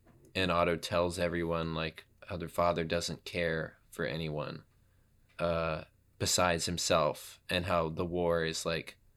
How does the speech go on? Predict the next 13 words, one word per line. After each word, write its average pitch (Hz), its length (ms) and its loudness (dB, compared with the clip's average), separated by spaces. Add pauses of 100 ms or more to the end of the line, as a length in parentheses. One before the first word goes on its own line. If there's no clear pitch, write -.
(480)
they 101 100 6
were 95 120 4
never 90 260 2
meant 87 240 0
to 90 80 -4
win 85 160 0
the 82 60 -2
war 82 180 0
in 80 80 -2
the 78 80 -4
first 85 320 -4
place. - 440 -4 (680)
So, 82 560 -4